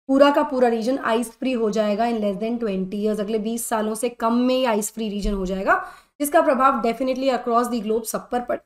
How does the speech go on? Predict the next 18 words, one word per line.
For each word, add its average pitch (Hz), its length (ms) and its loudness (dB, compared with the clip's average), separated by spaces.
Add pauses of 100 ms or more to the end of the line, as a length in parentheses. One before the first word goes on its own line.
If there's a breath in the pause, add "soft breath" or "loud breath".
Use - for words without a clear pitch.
(220)
पड़ेगा 240 280 6
और 311 80 6
भारत 202 320 -2
पर 220 120 -2
भी 233 160 -4
पड़ेगा। 190 380 -4 (840 soft breath)
अगर 240 200 4
हम 302 120 6
भारत 247 320 2
के 302 100 0
आर्क-, 247 260 4 (300)
के 269 240 0
आर्कटिक 226 380 0
में 277 160 -2
प्रेजेंस 247 340 -4
की 269 120 -4
बात 226 240 0
करें 277 240 -2